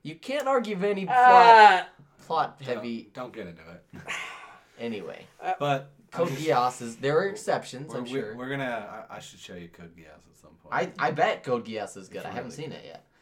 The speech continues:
Speaker 3: Ben isn't as big of a fan of it. I think it's fantastic.
Speaker 2: I, I just think the middle of the,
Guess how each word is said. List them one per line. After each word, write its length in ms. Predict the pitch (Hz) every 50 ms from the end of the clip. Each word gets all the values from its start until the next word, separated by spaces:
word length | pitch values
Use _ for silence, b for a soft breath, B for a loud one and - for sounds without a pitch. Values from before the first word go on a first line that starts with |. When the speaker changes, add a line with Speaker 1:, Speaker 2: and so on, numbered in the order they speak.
| _ _ _
Speaker 3:
Ben 380 | - 147 160 170 175 170 - b b b b
isn't 380 | 131 127 123 123 127 117 107
as 180 | 92 101 98 92
big 240 | 87 101 95 90 87
of 60 | 87
a 260 | 82 82 80 _ -
fan 180 | 80 76 76 82 85
of 80 | _
it. 100 | - - -
I 100 | 90 104
think 280 | 95 87 _ 92 87 165
it's 140 | 165 -
fantastic. 580 | _ 165 - _ _ - - - _ - _ _ _ _ - - -
Speaker 2:
I, 360 | - 123 147 - _ _ 143
I 60 | 143 147
just 260 | 143 139 131 - -
think 200 | 131 123 120 - _ _ _ _ _ 170 139
the 120 | 139 135
middle 420 | 127 131 131 127 120 127 120 120 120
of 120 | 113 113 -
the, 160 | 117 117